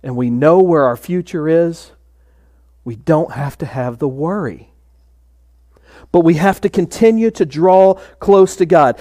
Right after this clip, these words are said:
As Jesus entered in Jerusalem, he got to feel the admiration of the crowd, but he also got to experience the fear of rejection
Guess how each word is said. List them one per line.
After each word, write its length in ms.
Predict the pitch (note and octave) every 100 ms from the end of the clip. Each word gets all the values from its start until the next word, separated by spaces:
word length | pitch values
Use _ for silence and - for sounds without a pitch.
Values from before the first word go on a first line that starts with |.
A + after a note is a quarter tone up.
| -
As 180 | E3 D3+
Jesus 420 | C#3+ C#4 E4+ F4
entered 380 | - A#3+ D4+ A#3
in 180 | B3 B3
Jerusalem, 720 | A3+ F#3+ A#3+ - D#4+ E4 D#4+ - _ _ _ -
he 160 | - C4+
got 300 | C4 B3+ G#3
to 100 | G#3
feel 480 | - B3+ C4+ D4 C#4
the 180 | G#3+ G3
admiration 920 | A3 B3 A3 F#3 G#3+ A#3+ - C4+ C4
of 160 | - D3+
the 80 | D#3+
crowd, 560 | - F#3+ A#3+ C#4+ D4+ - _ _ _ _ _ _ _ _ _ _ _ _ _ _ _
but 220 | - G3+
he 140 | G3 G3
also 800 | A#3+ G4 - G#3 C#3+ A#2+ E3+ - _ _ _ _ _ _ _ _ _
got 260 | D3 G#3+ G3+
to 120 | G#3+
experience 1080 | F3 - - A#3+ C4+ G#3+ C#3 A2 - - - _ _ _ _ _ _
the 100 | -
fear 380 | C#3+ - G#3 G3+
of 120 | F3+
rejection 760 | D3 C3+ C#3+ F3 F3 - A#3 C4+